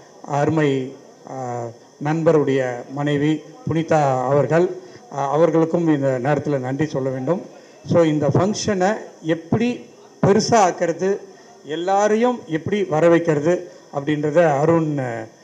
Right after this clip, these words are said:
நிச்சயமா செய்வார் என்ற ஒரு நம்பிக்கை இருக்கு. ஆ, அதற்கு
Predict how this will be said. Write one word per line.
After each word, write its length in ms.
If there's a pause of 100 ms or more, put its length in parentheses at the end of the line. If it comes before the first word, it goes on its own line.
(180)
நிச்சயமா 380
செய்வார் 420
என்ற 280
ஒரு 120
நம்பிக்கை 340
இருக்கு. 480 (380)
ஆ, 280
அதற்கு 720